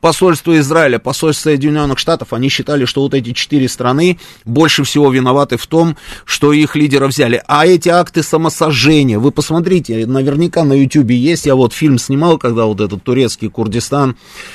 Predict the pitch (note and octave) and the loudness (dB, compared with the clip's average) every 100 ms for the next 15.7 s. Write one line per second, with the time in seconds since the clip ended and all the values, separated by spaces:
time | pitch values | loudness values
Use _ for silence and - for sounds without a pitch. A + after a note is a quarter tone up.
0 | - _ C#3 - C#3 - B2+ B2 A#2+ C#3 | -20 _ -2 0 0 0 0 0 2 2
1 | C#3 C3+ G2+ - C3+ A#2 A#2+ A2+ A#2 A#2 | 2 2 -2 0 0 0 -2 -2 -4 0
2 | C3+ C#3 C#3 F#2+ - - - - A#2 A#2 | 2 2 0 -2 -6 -16 -8 -4 -4 -4
3 | G2+ _ _ _ _ - A2+ C#3 D3 D#3 | -10 _ _ _ _ -2 2 2 2 2
4 | F#3 E3 C3+ C3 D3+ C#3+ A2+ F#2 - _ | 2 2 -2 0 0 0 0 -6 -12 _
5 | - - D3+ D3+ - E3 E3+ E3 C3+ D3+ | -16 -2 0 0 0 0 2 0 0 0
6 | D3+ E3+ C#3 D3+ - D#3 D#3 D3+ C#3+ C#3+ | 2 0 2 -2 0 0 0 -2 -2 0
7 | D3 G3 D3 A#2 C#3+ B2+ F2+ - A#2 C#3 | 0 2 2 2 2 0 -4 -4 -2 0
8 | C3+ C3 D3 C#3 C3 D3 D3+ C#3+ D#3+ D3 | 0 0 0 -2 -2 -2 0 0 -2 -2
9 | D3 C3 G#2+ A2+ C#3 - D#3 - C3+ - | 0 0 0 -2 -2 0 -2 0 -2 0
10 | D3 E3+ F#3+ - C3 A#2+ B2+ C3 C3 A2+ | 0 0 -2 0 -4 -2 -2 -2 0 0
11 | A2 A2+ D3+ C#3 C3 - C3 C3 B2 G#2 | -2 -2 -2 0 -2 -2 -2 0 0 0
12 | G#2+ B2 A#2+ C3+ F#2 - D2+ C3 B2 D3+ | 0 0 2 0 -2 -6 -6 -2 0 2
13 | F3 D3 B2 A2+ A2+ A#2 C#3 B2+ F3+ - | 2 2 0 0 -2 -2 -2 0 0 0
14 | C3 A2+ A#2+ C3 C3 A#2+ A#2+ B2 C3 A#2 | -2 -2 -2 2 2 2 -4 -2 -2 0
15 | C#3 A#2 A#2+ E3+ D#3+ G2 | 0 0 0 0 0 -2